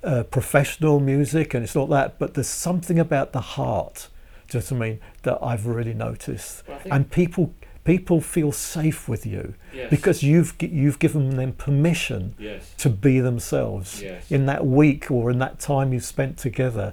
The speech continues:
Speaker 2: Mm.
Speaker 1: Do you know what I mean? You've heard their story. Do you know what I mean? You've understood.
Speaker 2: Mm.
Speaker 1: You've understood their insecurities and their hopes and their dreams and their failings.
Speaker 2: Mm.
Speaker 1: And together you've been on this beautiful journey.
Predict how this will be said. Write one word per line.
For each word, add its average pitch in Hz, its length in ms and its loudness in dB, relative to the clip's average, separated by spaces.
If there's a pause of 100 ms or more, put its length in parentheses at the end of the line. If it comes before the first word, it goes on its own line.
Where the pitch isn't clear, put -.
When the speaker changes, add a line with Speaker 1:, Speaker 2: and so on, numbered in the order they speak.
Speaker 2:
Mm. - 20 -18
Speaker 1:
Do - 80 -14
you - 40 -14
know - 40 -12 (100)
what - 100 -2
I - 40 0
mean? 131 160 2
You've 123 300 -2 (180)
heard 139 260 4
their 123 160 0
story. 123 580 0
Do 120 140 -8
you 113 120 -6
know 131 60 -4
what 117 60 -4
I - 40 -6
mean? 117 80 -4
You've 117 140 -4
understood. 127 640 0
Speaker 2:
Mm. 92 60 -12 (200)
Speaker 1:
You've 120 200 0
understood 120 420 0
their 113 200 0
insecurities 131 1080 -2
and 107 100 -4
their 107 140 -2
hopes 139 500 -4
and 120 80 -2
their 110 120 -4
dreams 135 500 -2
and 113 80 -6
their 95 100 -6
failings. 135 640 -4
Speaker 2:
Mm. - 240 -18
Speaker 1:
And 135 180 0
together 151 400 4
you've 127 240 0
been 127 140 0
on 120 140 0
this 113 80 -4
beautiful 135 500 -2
journey. 107 600 -2